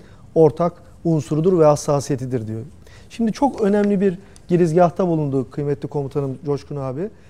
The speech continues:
Bölgedeki hassas dengeleri ifade etti ve bölgede esasen kadim devlet geleneğine sahip iki medeniyetten bahsetti. Biri malum haliniz Pers medeniyeti, tarihi kökleri yüzyıllar öncesine dayanan bir İran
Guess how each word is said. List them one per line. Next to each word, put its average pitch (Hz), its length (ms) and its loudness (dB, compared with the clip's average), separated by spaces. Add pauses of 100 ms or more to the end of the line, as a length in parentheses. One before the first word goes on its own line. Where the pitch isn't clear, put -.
(380)
Bölgedeki 196 560 0
hassas 196 520 -2
dengeleri 165 400 -2
ifade 202 400 0
etti 214 320 -4 (280)
ve 165 160 -2
bölgede 196 580 2 (380)
esasen 208 600 0
kadim 180 460 -2
devlet 190 380 0
geleneğine 180 440 -2
sahip 180 300 -6 (160)
iki 240 300 -8 (640)
medeniyetten 170 680 -4
bahsetti. 120 500 -12
Biri 196 300 2 (300)
malum 160 340 2
haliniz 151 400 -4
Pers - 260 -10
medeniyeti, 175 600 -4 (540)
tarihi 143 380 -2
kökleri 147 420 -4
yüzyıllar 139 600 0
öncesine 147 580 -6
dayanan 147 360 -8
bir 131 140 -8 (120)
İran 170 440 2